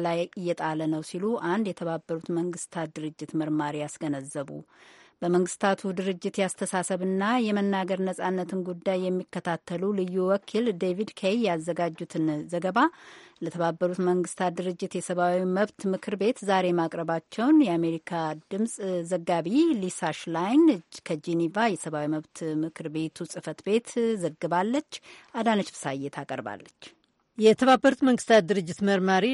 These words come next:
Speaker 2: ዴቪድ ኬይ የሚቃወሙት ሁሉንም አይነት የስለላ እንቅስቃሴን አይደለም። መንግስታት የወንጀልንና የአሸባሪዎችን ተግባሮች ለመከታተል የስለላ ቴክኖሎጂ የመጠቀማቸው ጉዳይ ተገቢና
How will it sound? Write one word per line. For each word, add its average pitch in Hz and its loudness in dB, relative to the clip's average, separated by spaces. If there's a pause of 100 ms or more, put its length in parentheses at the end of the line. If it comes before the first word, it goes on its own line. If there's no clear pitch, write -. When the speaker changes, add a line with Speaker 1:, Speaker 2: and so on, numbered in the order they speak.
Speaker 2:
ዴቪድ 185 2
ኬይ 190 2
የሚቃወሙት 175 0 (360)
ሁሉንም 269 4
አይነት 202 2
የስለላ 196 0
እንቅስቃሴን 185 -2
አይደለም። 156 -4 (460)
መንግስታት 190 0 (100)
የወንጀልንና 185 2
የአሸባሪዎችን 175 -2
ተግባሮች 170 -4
ለመከታተል 175 -2 (540)
የስለላ 214 4 (120)
ቴክኖሎጂ 196 0 (120)
የመጠቀማቸው 190 -2
ጉዳይ 208 2 (400)
ተገቢና 180 2